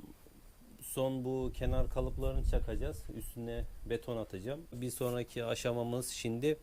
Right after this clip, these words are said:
e, fırının dış cephesini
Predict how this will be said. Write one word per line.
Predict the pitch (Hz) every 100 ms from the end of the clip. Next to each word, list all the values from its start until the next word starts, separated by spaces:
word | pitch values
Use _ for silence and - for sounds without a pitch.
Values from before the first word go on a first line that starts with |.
| - - - - -
e, | 104 107 104 101 101 98 98
fırının | - 123 127 127 123 - - - - - 117
dış | 123
cephesini | - 180 113 - 113 139